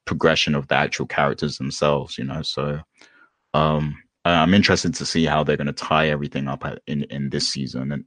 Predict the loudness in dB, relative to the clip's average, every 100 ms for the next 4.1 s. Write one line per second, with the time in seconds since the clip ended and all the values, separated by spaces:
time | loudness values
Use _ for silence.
0 | -10 -6 2 2 2 0 4 2 0 0
1 | 0 0 0 0 0 -6 -2 -2 -4 -2
2 | -2 -2 -4 -20 -20 -20 _ -4 -2 0
3 | -2 -2 -4 -4 0 0 0 -10 -6 -6
4 | -6